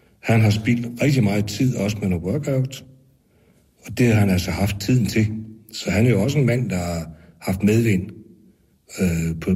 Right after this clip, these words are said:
på cykelstien. Og han står så og tager om skulderen på en tynd,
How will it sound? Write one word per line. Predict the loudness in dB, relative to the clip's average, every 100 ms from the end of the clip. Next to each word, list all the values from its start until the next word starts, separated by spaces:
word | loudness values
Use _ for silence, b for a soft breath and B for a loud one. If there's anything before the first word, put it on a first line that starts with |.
| 0
på | -2
cykelstien. | 0 0 0 0 -2 -2 -10 B B B B B B B B -18 -4
Og | 2 4
han | 4
står | 4 2
så | 2 0
og | 0 -2 0 0 -2 -6 -12 -20 -20 -20 -20 -10
tager | -2 2
om | 2
skulderen | 0 0 2 2
på | 2 2 0 -2 -4
en | 0 0 0 -4 -12 -20 _ _ _ _ _ _ -4
tynd, | 0